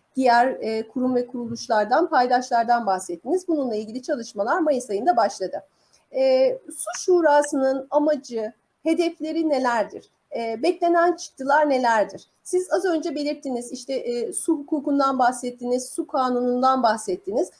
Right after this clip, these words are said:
E, bu yapılan çalışmaların sonucunda, e, ne gibi çıktılar bekleniyor? İzninizle sizden dinleyebilir miyiz?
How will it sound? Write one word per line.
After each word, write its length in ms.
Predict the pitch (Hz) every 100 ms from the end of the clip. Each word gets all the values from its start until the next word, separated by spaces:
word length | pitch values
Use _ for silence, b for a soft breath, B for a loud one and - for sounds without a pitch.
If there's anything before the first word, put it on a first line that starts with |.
| b _
E, 220 | 247 240 -
bu 220 | 571 508
yapılan 460 | 339 330 330 370 403
çalışmaların 880 | 392 285 285 - 285 285 277 302 311
sonucunda, 1000 | - 311 294 285 233 214 185 196 277 b b -
e, 160 | 254
ne 360 | 262 247 415 523
gibi 160 | 330 -
çıktılar 520 | - - 220 202 196
bekleniyor? 580 | 196 - 208 202 214 269
İzninizle 720 | 339 330 359 302 226 233 247
sizden 480 | - 285 247 254 277
dinleyebilir 440 | 254 254 247 294 202
miyiz? 360 | 170 202 -